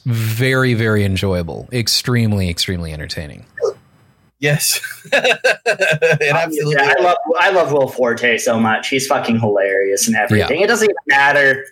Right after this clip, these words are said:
Speaker 3: if the movie itself is not good. Will Forte is normally fucking hilarious. <laughs>
Speaker 1: Um, he plays a one-hit wonder musician who has, uh,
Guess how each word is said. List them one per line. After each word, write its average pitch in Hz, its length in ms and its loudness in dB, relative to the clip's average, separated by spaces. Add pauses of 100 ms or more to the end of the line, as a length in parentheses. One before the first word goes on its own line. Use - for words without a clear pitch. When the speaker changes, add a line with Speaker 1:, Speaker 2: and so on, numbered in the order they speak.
Speaker 3:
if - 180 -2
the 139 100 2
movie 131 420 0
itself 123 380 0
is 123 140 0
not 123 260 0
good. 123 380 0 (240)
Will 135 240 0
Forte 123 360 0
is 120 300 2
normally 104 640 0
fucking 110 420 -2
hilarious. 107 720 0
<laughs> - 0 -
Speaker 1:
Um, 135 720 2
he 170 280 0
plays 202 680 0
a 123 280 0
one-hit 135 640 2
wonder 120 400 0
musician 110 600 0
who 110 260 0
has, 90 580 0
uh, 85 300 -4